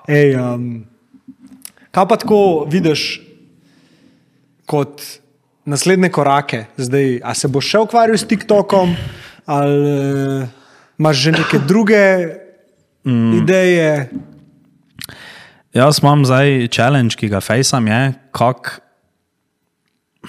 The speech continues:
Speaker 2: ker podjetja, veš, vsa podjetja, ki zdaj reach outajo do mene, ne, hočejo sodelovati z mano kot creatorom pred kamero.
Speaker 1: Mm.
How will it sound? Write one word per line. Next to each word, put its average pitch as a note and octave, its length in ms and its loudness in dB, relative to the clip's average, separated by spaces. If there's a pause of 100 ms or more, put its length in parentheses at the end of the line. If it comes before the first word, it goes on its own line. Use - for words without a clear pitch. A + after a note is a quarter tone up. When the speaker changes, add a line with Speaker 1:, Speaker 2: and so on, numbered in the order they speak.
(1900)
Speaker 2:
ker A#2+ 120 0
podjetja, B2+ 440 0
veš, B2+ 340 -2 (160)
vsa - 260 -4
podjetja, C3 420 -2
ki A2 120 -10
zdaj A#2 220 0
reach B2+ 220 -2
outajo A#2+ 320 0
do G2+ 80 -6
mene, B2 280 0
ne, A#2+ 140 0 (1400)
hočejo A#2 440 -2
sodelovati G2 580 -4
z - 60 -6
mano G2+ 260 2 (400)
kot - 480 -2 (360)
creatorom G#2+ 680 -2
pred G#2+ 380 -4
kamero. F#2+ 400 -8 (360)
Speaker 1:
Mm. A2+ 540 -12